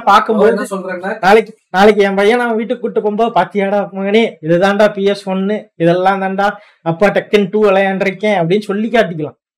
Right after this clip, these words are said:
Speaker 1: அதுக்காக வேணும் அப்படிங்கறதுனால அதை எடுத்தோம். And இன்னொன்னு என்னன்னா, அது ஒருவேளை ஒர்க் ஆச்சுன்னா அது லக்கு தானே அப்படின்னு சொல்லி அந்த அடாப்டர் நாங்க தனியா வெளியே தேடி பார்த்து ட்ரை பண்ணோம்.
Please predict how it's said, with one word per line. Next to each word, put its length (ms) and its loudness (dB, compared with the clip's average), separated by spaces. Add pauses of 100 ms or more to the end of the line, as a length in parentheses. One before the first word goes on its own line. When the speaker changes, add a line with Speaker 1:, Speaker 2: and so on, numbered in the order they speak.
(260)
Speaker 1:
அதுக்காக 560 4
வேணும் 460 2
அப்படிங்கறதுனால 460 0
அதை 320 4
எடுத்தோம். 380 -4 (240)
And 160 2
இன்னொன்னு 300 6
என்னன்னா, 240 2 (260)
அது 220 0
ஒருவேளை 440 4
ஒர்க் 260 -2
ஆச்சுன்னா 300 0
அது 260 4
லக்கு 260 0
தானே 260 2
அப்படின்னு 280 0
சொல்லி 220 -2
அந்த 160 0
அடாப்டர் 360 2
நாங்க 220 -2
தனியா 420 -4
வெளியே 320 0
தேடி 260 -2
பார்த்து 320 2
ட்ரை 280 -2
பண்ணோம். 320 -2